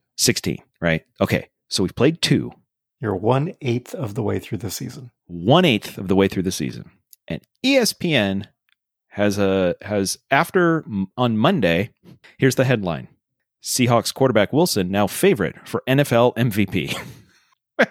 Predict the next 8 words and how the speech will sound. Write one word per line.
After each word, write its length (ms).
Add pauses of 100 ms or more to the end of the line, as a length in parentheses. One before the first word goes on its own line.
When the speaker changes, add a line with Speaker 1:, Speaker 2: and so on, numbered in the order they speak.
(340)
Speaker 1:
Well, 320
you 80
know 80
what? 220 (320)
We've 120
seen 200
two 160
games. 400